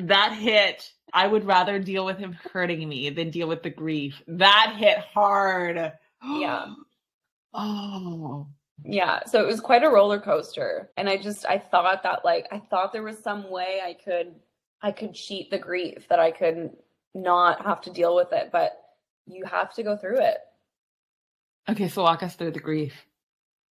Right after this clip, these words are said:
Speaker 1: What was that like?
Speaker 2: Yeah,
Speaker 1: So you went no
Speaker 2: I mean
Speaker 1: contact. What was the three months like of no contact?
Speaker 2: It was honest. So tho-, those first three months between,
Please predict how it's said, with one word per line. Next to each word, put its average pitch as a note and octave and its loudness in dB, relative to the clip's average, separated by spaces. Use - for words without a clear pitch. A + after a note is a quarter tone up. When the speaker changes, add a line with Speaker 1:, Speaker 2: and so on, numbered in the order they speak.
Speaker 1:
What E3 -4
was D#3 -2
that D3 -2
like? C#3+ -10
Speaker 2:
Yeah, C4+ 0
Speaker 1:
So A3+ 0
you B3 10
went B3+ 4
no A#3 10
Speaker 2:
I - 8
mean A#3 0
Speaker 1:
contact. G3 4
What G#3+ 4
was B3 4
the C4 0
three G3+ -4
months F#3 -2
like C#3 -6
of D3+ -16
no D3 -8
contact? - -4
Speaker 2:
It A#3 4
was A#3 -4
honest. A3 -2
So A3+ -2
tho-, G#3 0
those G#3 -2
first A3+ -4
three C4 -6
months G3 -2
between, F#3 -8